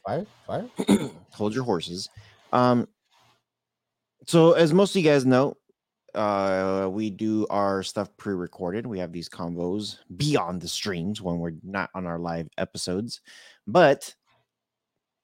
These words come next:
Speaker 2: um, I just created a problem for myself that needs solutions. And I hope you have an answer.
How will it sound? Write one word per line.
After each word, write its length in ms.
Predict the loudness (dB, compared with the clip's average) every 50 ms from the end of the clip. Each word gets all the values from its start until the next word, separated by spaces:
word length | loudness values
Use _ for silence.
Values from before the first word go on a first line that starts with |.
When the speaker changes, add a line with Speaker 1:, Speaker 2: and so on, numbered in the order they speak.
| _ _ _
Speaker 2:
um, 520 | 2 4 6 6 6 6 6 6 4 2 0 -4 _ _ _ _ _ _ _ _ _ _ _ _ _ _ _ _ _ _ _ _ _ _ _ _ _ _ _ _ _ _ _ _ _ _ _ _ _ _ _ _
I 360 | 0 2 2 2 2 0 -2 -2
just 460 | 2 2 4 4 2 -2 -6 -10 -10
created 520 | -12 -6 0 2 4 4 6 4 4 2
a 80 | 0 -2
problem 520 | -2 -4 -2 0 0 2 2 0 -2 -4
for 160 | -2 -4 -2
myself 580 | -2 0 -2 -2 -2 -2 -2 -2 -2 -2 -4 0
that 180 | 0 0 2 2
needs 280 | 0 0 -2 -2 -4
solutions. 720 | -6 -4 -2 -2 -4 -4 -6 -10 -12 -14 -14 -18 -20 -20 _ _ _ _ _ _ _ _ _ _ _ _ _ _ _ _ _ _ _ _ _ _ _ _ _ _ _ _ _ _ _ _ _ _ _ _ _ _ _ _ _ _ _ _ _ _ _ _ _ _
And 180 | -2 -2 0 0
I 140 | 0 0 0
hope 280 | 2 2 2 2 0
you 180 | -2 -2 -2 0
have 340 | 0 0 2 0 0 0 -2
an 100 | -2 0
answer. 340 | 0 0 -2 -4 -6 -10 -12